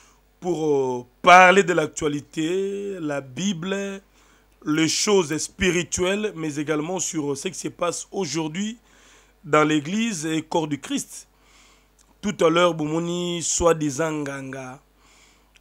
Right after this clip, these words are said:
aleki na télévision, azo réclamé mbongo na ye pa ya Pasteur Walesa.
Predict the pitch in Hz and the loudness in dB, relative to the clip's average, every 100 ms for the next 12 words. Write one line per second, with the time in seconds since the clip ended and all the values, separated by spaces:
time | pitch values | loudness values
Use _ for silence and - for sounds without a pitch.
0 | - 151 160 156 185 160 160 151 139 135 | -4 0 2 0 2 2 2 -4 -4 -6
1 | 139 202 196 151 175 165 151 156 147 175 | -4 0 0 0 0 0 -4 -4 -4 -4
2 | 175 175 185 185 156 151 147 151 160 151 | -6 0 2 2 0 -2 -2 -2 -2 -2
3 | 160 139 135 - 165 143 131 139 160 - | -4 -4 -8 -10 -4 -4 -2 -6 -6 -6
4 | 170 175 | -8 -10